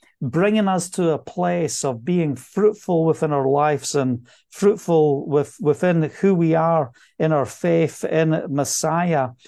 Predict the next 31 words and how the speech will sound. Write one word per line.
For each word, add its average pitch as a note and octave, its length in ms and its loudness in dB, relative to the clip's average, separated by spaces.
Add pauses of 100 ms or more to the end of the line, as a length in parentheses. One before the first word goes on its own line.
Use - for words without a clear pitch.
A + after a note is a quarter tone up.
(220)
And, D#3+ 320 0
you G3 200 -2
know, F#3+ 240 2
we F3+ 320 2
are G3+ 140 2
very G#3+ 440 2
bad F#3+ 360 0
at D3+ 200 -4
judging F#3 580 -2
things C#3+ 640 -4 (380)
and D3+ 180 0
what F3 260 2
God F#3 240 2
is F3+ 160 0
doing E3 240 2
in D3+ 100 0
the C#3+ 80 0
lives D#3 360 0
of B2+ 140 -4
others. D#3 500 -4 (320)
How A3 140 0
many A#3+ 240 2
times G3+ 340 -4
have F3+ 120 -2
I G3 100 0
had F3+ 140 -4
people G3+ 300 -2
come E3+ 240 -4
up G3 200 -4
to E3+ 100 -6
me D3 400 -4